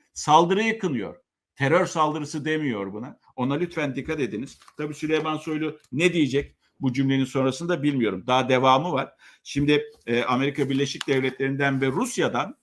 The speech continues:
uzun bir müddet sonra, bakın iki zıt kutuptan bahsediyoruz. Birçok konuda birbiriyle tartışan, kavga eden, e, iki ülkeden bahsediyoruz. Ama Türkiye'nin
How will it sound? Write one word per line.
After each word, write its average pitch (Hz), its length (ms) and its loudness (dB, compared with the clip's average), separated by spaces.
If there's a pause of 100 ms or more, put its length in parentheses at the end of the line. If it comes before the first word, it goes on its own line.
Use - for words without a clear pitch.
uzun 208 340 0
bir 180 120 2
müddet 147 400 -4
sonra, 135 480 -6
bakın 117 340 -8
iki 131 220 -6
zıt - 320 -4
kutuptan 139 580 -2
bahsediyoruz. 87 600 -8 (320)
Birçok 226 380 2
konuda 151 360 -2
birbiriyle 156 480 -2
tartışan, 135 560 -2
kavga 135 340 0
eden, 156 260 2 (300)
e, 120 160 0
iki - 300 -6
ülkeden 135 560 2
bahsediyoruz. 101 680 -4 (220)
Ama 135 340 4 (220)
Türkiye'nin 151 720 0